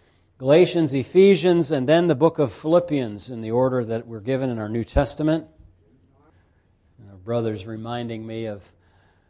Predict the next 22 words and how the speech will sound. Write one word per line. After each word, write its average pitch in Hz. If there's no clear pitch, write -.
our 110
former 135
pastor's 113
mnemonic 117
device 127
to 123
remember 120
Gent-, 127
uh, 107
<laughs> -
I'm 87
saying 92
Gentiles, 101
Galatians, 120
Ephesians, 113
Philippians, 120
Colossians, 113
and 107
that 117
was 110
that 101
Gentiles 123